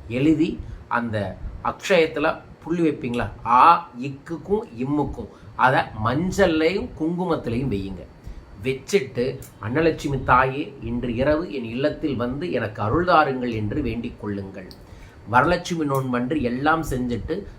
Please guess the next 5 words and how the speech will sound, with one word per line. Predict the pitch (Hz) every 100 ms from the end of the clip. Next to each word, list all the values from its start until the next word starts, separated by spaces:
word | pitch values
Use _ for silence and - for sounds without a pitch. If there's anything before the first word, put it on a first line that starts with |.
| -
தாயாரை | 117 127 160 156 151 147
தாலாட்டு | - 120 139 156 156 135
பாடி | 131 - 113 123 175
உறங்க | 120 139 170 151
வைப்பாங்க. | 127 - 104 101